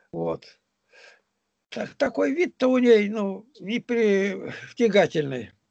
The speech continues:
Она верующая была. И я ей написал, что нам нужно. Я-то в лагере, а она идет по этим местам. А они все меня уже знают.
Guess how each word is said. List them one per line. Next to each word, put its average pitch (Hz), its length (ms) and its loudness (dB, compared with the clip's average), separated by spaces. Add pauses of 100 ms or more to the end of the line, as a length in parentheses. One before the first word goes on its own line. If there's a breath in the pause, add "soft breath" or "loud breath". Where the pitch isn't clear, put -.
(260 loud breath)
Она 208 300 4
верующая 160 600 0
была. 143 260 -4
И 190 120 -6
я 226 160 6
ей 214 60 4
написал, 214 520 0
что 269 260 -2
нам 202 160 0
нужно. 151 420 -2 (560 soft breath)
Я-то 196 300 2
в 196 40 0
лагере, 170 320 4
а 202 100 6
она 262 200 4
идет 233 240 4
по - 80 2
этим 214 300 2
местам. 160 420 -4 (360 soft breath)
А 294 200 6
они 294 180 4
все 262 220 0
меня 226 240 4
уже 170 220 2
знают. 156 380 -2